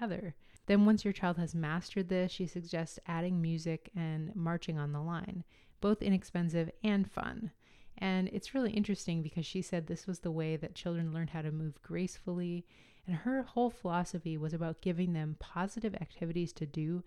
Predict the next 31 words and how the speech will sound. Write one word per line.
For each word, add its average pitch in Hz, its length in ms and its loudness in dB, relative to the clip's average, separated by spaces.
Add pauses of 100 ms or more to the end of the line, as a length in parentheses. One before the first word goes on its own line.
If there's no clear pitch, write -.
(300)
and 175 220 2
goals 165 460 0
to - 100 -10
do 160 220 0
with 165 140 0
their 151 140 -4
hands 175 560 -2
and 156 100 0
their 151 120 -2
bodies 208 560 -4 (300)
so 202 160 4
that 185 220 2
they're 180 180 4
not, 165 440 2 (200)
uh, 156 260 -2
just - 380 0
going 175 240 2
on 156 80 2
their 151 100 -2
impulses. 151 580 -4
So - 120 -2
they're 165 140 0
not 160 180 0
just, 160 180 -6
like, - 180 -8
throwing 160 320 0
things 151 240 -2
around 147 300 -2
and 143 120 -6
having 147 260 -6
tantrums, - 600 -8